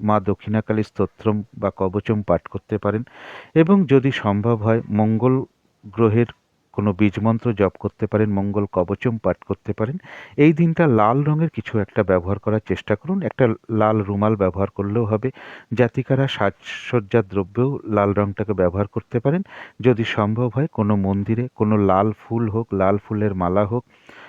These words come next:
মানে জবার মালা আপ-, দিল-, দিতে পারেন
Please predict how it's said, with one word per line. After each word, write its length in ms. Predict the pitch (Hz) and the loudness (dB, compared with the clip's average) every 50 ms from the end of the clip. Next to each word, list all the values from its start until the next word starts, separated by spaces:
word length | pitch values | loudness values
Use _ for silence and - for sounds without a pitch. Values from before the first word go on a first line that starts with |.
| - _ - | -14 _ 0
মানে 180 | 139 143 147 | 2 4 4
জবার 380 | 120 131 131 120 113 127 123 123 | 4 4 4 4 4 2 2 4
মালা 340 | 120 117 113 113 113 113 - - _ _ _ _ _ _ - | 4 4 4 4 2 0 -2 -6 _ _ _ _ _ _ -2
আপ-, 340 | - 104 - _ - 113 101 | -2 -2 -2 _ -16 -8 -4
দিল-, 280 | 110 107 104 104 104 - - 110 | -2 0 0 -2 -4 -6 -6 -4
দিতে 260 | 110 107 - 120 104 | -4 -2 -2 -2 -4
পারেন 320 | - 104 98 107 107 113 | 0 0 2 2 0 -2